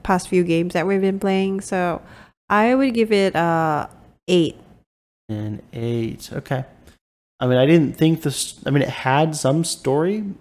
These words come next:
Speaker 2: I didn't think that the story was, like, really good. I think it was kind of more average.
Speaker 1: I thought the plot twist was nice. I did not expect that or see that coming, so.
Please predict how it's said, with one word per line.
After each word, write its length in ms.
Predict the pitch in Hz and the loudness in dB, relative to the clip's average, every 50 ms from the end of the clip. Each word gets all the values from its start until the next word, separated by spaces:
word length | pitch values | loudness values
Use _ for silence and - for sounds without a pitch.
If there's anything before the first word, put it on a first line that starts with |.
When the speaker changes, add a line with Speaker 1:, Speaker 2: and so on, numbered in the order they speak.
| _ - | _ -4
Speaker 2:
I 60 | - | 0
didn't 380 | 127 139 151 147 139 143 - | 2 2 2 2 -2 -6 -4
think 260 | - 139 139 139 143 135 | -2 -2 0 0 0 -2
that 220 | 135 123 113 110 | -4 -4 -4 -6
the 80 | 110 113 | -6 -8
story 440 | - - - 127 120 120 120 120 117 | -8 -4 -2 0 2 2 4 2 2
was, 760 | 113 110 113 110 107 107 107 107 104 107 117 120 - - - - _ _ _ _ _ _ _ _ _ _ _ | 2 0 0 0 0 -2 -2 -4 -6 -8 -10 -14 -14 -18 -20 -20 _ _ _ _ _ _ _ _ _ _ _
like, 140 | - 107 101 117 | -6 -6 -6 -6
really 580 | - 107 110 113 123 127 143 147 160 170 170 151 | -10 -8 -2 0 2 2 2 4 4 2 2 2
good. 340 | 147 170 180 190 202 214 | 2 2 2 2 2 0
I 220 | 240 180 - - - | -2 -4 -4 -6 -6
think 140 | 127 123 123 | -4 -2 -2
it 40 | |
was 100 | 120 110 113 | -2 -2 -2
kind 180 | - 139 127 | -4 -2 0
of 160 | 123 120 117 202 - - _ _ _ _ _ _ - | 0 -2 -4 -8 -14 -20 _ _ _ _ _ _ 0
more 180 | 131 131 123 | 2 2 2
average. 760 | 117 120 123 131 143 151 165 175 185 208 208 196 185 - - - - _ | 2 2 0 0 0 0 0 0 0 -2 -2 -4 -8 -10 -14 -16 -6 _
Speaker 1:
I 80 | 233 262 | 0 2
thought 200 | 302 285 240 214 | 4 4 4 4
the 100 | 196 190 | 0 0
plot 300 | - - 165 - - - | 2 2 2 2 0 -2
twist 200 | 185 180 180 - | -4 -4 -4 -4
was 180 | 175 175 - - | -6 -8 -8 -10
nice. 220 | - - 175 - | -10 -10 -6 -2
I 120 | 180 202 | -2 0
did 160 | 202 185 170 175 | 0 0 -2 0
not 200 | 185 190 - - | -2 -2 -2 -2
expect 500 | 165 - - - - - - - - - | -6 -6 -10 -8 -8 -8 -8 -8 -10 -10
that 180 | 165 - - - | -10 -10 -10 -10
or 120 | 175 175 | -10 -10
see 260 | 156 - - 196 185 180 | -10 -6 -4 -2 -2 -2
that 240 | 175 143 - - | -4 -6 -8 -10
coming, 460 | - - 165 160 160 160 160 165 165 170 | -10 -8 -8 -6 -6 -8 -8 -10 -10 -12
so. 400 | - - 185 180 180 185 185 | -10 -8 -6 -4 -4 -4 -4